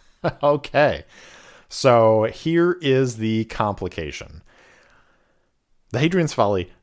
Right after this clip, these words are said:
drops out of E-Drive around this burning yellow star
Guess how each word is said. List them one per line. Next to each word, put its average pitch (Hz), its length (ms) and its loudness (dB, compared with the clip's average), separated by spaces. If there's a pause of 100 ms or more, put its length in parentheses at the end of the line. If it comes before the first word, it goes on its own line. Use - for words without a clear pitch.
drops 120 540 0
out 127 100 0
of 98 80 -4
E-Drive 80 720 -6 (320)
around 101 720 -2
this 90 640 -6 (880)
burning 147 520 2
yellow 110 440 0
star 71 840 -6